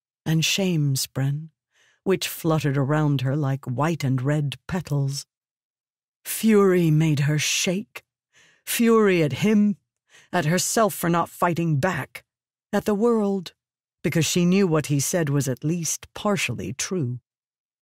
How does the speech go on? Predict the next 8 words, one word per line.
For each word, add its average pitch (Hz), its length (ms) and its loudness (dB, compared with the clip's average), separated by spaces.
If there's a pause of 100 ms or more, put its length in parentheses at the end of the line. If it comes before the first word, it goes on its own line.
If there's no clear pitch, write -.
(360)
"No. 160 600 2 (760)
Don't 196 300 2
let 180 220 0
his 175 300 2
lies 170 540 2
become 165 420 0
your 156 240 2
truth. 143 500 -2